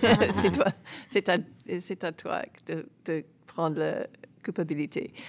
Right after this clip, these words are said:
Speaker 2: Avec une nouvelle pièce, c'est beaucoup plus, euh, fluide, la
Speaker 1: Ouais.
Speaker 2: culpabilité. <laughs> Et comme ça, c'est une autre travail complètement. Euh, et même avec une écrivaine comme Michel Marc, qui a la capacité de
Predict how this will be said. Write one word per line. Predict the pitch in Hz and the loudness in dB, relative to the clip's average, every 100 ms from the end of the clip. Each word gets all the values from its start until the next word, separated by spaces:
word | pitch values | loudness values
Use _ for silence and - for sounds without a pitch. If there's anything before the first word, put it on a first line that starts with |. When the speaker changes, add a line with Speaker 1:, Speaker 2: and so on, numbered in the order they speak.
| - | 0
Speaker 2:
Avec | 202 226 247 | 4 4 4
une | 240 | 2
nouvelle | 240 269 339 | 4 4 4
pièce, | - 254 | 2 0
c'est | - 208 | 2 0
beaucoup | 175 180 - 208 | -2 -6 -6 -12
plus, | - 208 185 - _ - | -6 -4 -4 -8 _ -2
euh, | 170 160 | 0 0
fluide, | - 190 180 185 233 262 - - - - _ - | -2 0 2 2 2 -4 -6 -20 -20 -20 _ 0
la | 180 | 0
Speaker 1:
Ouais. | - 117 104 | 2 4 4
Speaker 2:
culpabilité. | - 202 180 175 180 - 330 311 - - | 2 4 4 2 0 2 4 2 -2 2
<laughs> | 220 - 202 - 202 - 311 262 226 | 4 4 0 0 -6 -6 -10 -8 -4
Et | - 190 | 0 0
comme | - 202 | 2 -2
ça, | 190 226 226 214 - - | 0 2 2 2 -2 -4
c'est | - 208 208 | 0 0 2
une | 190 - | -2 0
autre | 196 190 - 185 | 0 0 -2 -2
travail | - 185 175 175 | 0 0 0 0
complètement. | - 175 180 165 160 156 156 - - | 0 -2 -2 0 0 0 -2 -8 -6
Euh, | 170 165 - - | -4 -2 -2 4
et | 202 | 4
même | 196 233 240 | 4 2 2
avec | - 175 180 | 2 2 2
une | 196 185 170 - | 0 0 -2 -2
écrivaine | 170 - 180 180 | -4 -2 -2 -2
comme | 170 170 | 0 0
Michel | 165 160 156 | 0 0 0
Marc, | 151 165 - - - _ - - - - _ _ - | 2 2 0 -6 -20 _ -20 -20 -18 -20 _ _ -10
qui | - 180 165 - _ _ _ _ _ _ - | -4 -2 -2 -8 _ _ _ _ _ _ 0
a | 185 175 - | 4 4 4
la | 175 | 0
capacité | - 190 220 214 240 - 247 | -2 -2 -2 -4 -4 -4 -2
de | 185 170 160 | 2 4 4